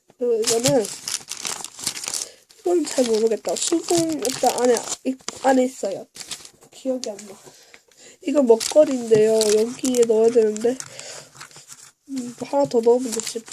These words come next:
이것도 먹거리고, 이거 젤리 구미, 구미예요. 구미. 콜라 구미, 그리고 소다 구미, 그다음에 공 구미. 이렇게 세, 세 종류가 있고요.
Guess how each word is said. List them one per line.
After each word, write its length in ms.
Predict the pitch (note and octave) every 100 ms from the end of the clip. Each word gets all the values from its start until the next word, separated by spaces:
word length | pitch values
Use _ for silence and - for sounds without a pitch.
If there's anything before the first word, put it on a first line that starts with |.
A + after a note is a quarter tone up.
| B3 C4
이것도 280 | C4+ C4+ B3+ A#3
먹거리고, 680 | G#3+ - C#4+ C4+ B3 A#3
이거 120 | A3+
젤리 440 | A3 - A#3 B3 A#3
구미, 440 | - B3+ A#3+ A3
구미예요. 600 | - - A3+ A3 G3+ F#3 F#3 -
구미. 240 | A3 G#3 F#3 - - - - -
콜라 240 | E4 D#4+
구미, 640 | D4+ C4 A#3 C4 D4 E4 _ - -
그리고 520 | A3+ G#3+ A3+ D#4 E4+ _ _ _ _ _ _ _ _ _ -
소다 360 | - D#4 D4+ D4+
구미, 680 | - B3+ A#3 A#3 C#4 E4+ - _
그다음에 360 | A#3+ A3 G#3+ G#3+
공 380 | - A#3+ B3 A#3+
구미. 360 | A#3 G#3 G3 - -
이렇게 500 | G#3 - - A3+ A3+
세, 280 | - D#4 D4 _
세 360 | - E4 D#4
종류가 800 | D4+ B3 A#3 A#3+ A#3+ A#3 A#3 A#3
있고요. 380 | G#3+ - A3+ C4